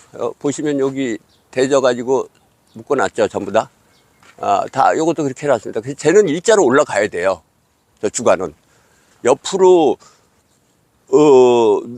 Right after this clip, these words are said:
누이면 안 되고 얘는 거의 직선으로 올라간다고 해, 거의 스-,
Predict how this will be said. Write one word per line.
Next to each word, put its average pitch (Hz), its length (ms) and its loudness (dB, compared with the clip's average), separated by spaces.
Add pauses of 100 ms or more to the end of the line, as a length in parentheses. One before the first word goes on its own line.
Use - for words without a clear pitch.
(140)
누이면 196 420 0
안 143 180 2
되고 143 300 0
얘는 151 220 0
거의 143 340 -2
직선으로 165 560 -2
올라간다고 143 1120 -2 (360)
해, 170 140 -6 (480)
거의 156 320 2
스-, - 160 -6